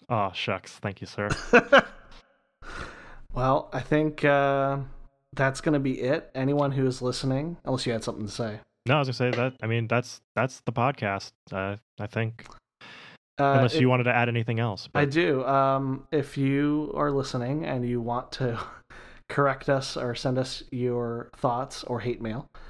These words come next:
Speaker 2: uh, you can send emails to letters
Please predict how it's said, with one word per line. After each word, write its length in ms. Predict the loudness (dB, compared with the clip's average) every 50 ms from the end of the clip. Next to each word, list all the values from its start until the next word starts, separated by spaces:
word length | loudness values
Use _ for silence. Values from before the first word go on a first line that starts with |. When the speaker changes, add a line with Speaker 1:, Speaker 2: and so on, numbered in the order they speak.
| -16 -16 -12 -10 -8 -6 -4 -4 -4 -6 -8 -8 -4
Speaker 2:
uh, 240 | -4 -2 -2 -2 -2 -2
you 140 | -2 -2
can 140 | -2 -2 -4
send 240 | -2 0 0 0 2
emails 460 | 2 2 2 0 0 0 -2 -4 -4 -6
to 260 | -4 -2 0 -2 -2
letters 680 | -2 -2 -2 0 0 0 -2 -2 -4 -6 -6 -8 -8